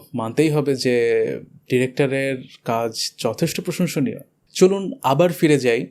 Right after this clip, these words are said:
সেই সুইসাইডের দৃশ্যে। সেখানে দেখা যায় যে বেন মূলত একটি বাথটাবে বেশ কিছু বরফ নেয় এবং তারপর সে, মানে, সুইসাইড করে। তো এখানে বরফ নেওয়ার লজিকটা কি?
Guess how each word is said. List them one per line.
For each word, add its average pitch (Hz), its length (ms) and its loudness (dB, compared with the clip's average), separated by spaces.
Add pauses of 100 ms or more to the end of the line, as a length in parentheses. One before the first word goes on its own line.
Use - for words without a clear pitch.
সেই 151 240 2
সুইসাইডের 147 460 0
দৃশ্যে। - 380 -6 (240)
সেখানে 180 640 0 (120)
দেখা 139 300 2
যায় 156 180 2
যে 151 180 0
বেন 123 460 0
মূলত 127 400 -2 (240)
একটি 135 520 -2
বাথটাবে 156 840 0
বেশ 143 320 0
কিছু 143 520 0
বরফ 135 440 4
নেয় 120 200 2 (140)
এবং 135 300 0
তারপর 131 540 2
সে, 120 540 0 (140)
মানে, 123 140 -2
সুইসাইড 123 360 -2
করে। 113 240 -2
তো 156 280 0 (360)
এখানে 160 300 4
বরফ 131 440 4
নেওয়ার 139 260 4
লজিকটা 120 320 0
কি? 92 240 -6